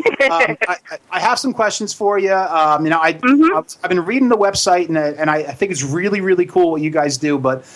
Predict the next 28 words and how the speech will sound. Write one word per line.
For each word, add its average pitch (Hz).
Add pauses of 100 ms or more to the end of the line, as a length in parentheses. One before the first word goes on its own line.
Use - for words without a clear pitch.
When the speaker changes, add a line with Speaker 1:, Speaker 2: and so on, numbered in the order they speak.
(140)
Speaker 2:
um, 139
you 359
know, -
I -
Speaker 1:
Thanks. 202
Speaker 2:
wanna 202
hear 226
from 208
you 202
now. 156
Now, 160
tell 202
us 269
a 240
little 220
history 185
about 151 (240)
Dogs 175
on 156
Tap 151
and, 139
and 143
what 160
you 151
folks 170
are 165
all 147
about. 135